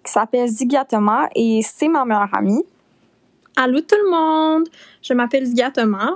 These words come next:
Speaker 2: on me surnomme Iggy, et aujourd'hui je suis présente en tant qu'invitée pour le podcast de ma meilleure amie Anne, comme elle l'a mentionné il y a quelques secondes. La raison principale pour laquelle j'ai accepté de témoigner, c'est parce que moi-même,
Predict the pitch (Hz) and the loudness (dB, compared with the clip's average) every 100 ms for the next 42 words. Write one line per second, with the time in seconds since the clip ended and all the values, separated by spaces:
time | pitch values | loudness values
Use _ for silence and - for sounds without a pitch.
0 | - 240 233 233 254 247 247 233 214 226 | -2 -2 0 -2 -2 0 0 -2 -2 0
1 | 277 320 262 262 254 311 277 247 - - | -2 -2 -2 -2 -2 -2 -2 -4 -6 -4
2 | 247 247 269 320 - - 247 254 285 285 | -2 0 -2 -2 -6 -6 -4 -2 -4 -2
3 | 254 240 - 370 269 240 233 226 - 285 | -4 -4 -4 -6 -4 -4 -4 -6 -4 -4
4 | 285 240 226 233 269 247 226 226 214 226 | -2 0 0 -2 -2 -2 -2 -2 -2 -2
5 | 277 302 - 277 285 262 233 214 226 247 | -4 -10 -8 -4 0 0 0 -2 -4 -4
6 | 269 320 226 226 240 320 294 220 196 - | -2 -2 -2 -4 -6 -6 -6 -6 -8 -20
7 | _ _ _ _ - - - - - 247 | _ _ _ _ -16 -16 -20 -12 -4 -2
8 | 262 285 381 277 247 - 262 320 240 226 | 0 0 0 -2 -2 -2 -2 0 0 -2
9 | 226 285 277 240 226 247 226 294 254 233 | 0 -2 0 -2 -2 -6 -2 0 0 0
10 | 240 214 196 208 254 - 247 240 - 269 | -2 0 -2 -4 -4 -8 -8 -8 -4 -2
11 | 294 339 240 285 | 0 0 -2 -4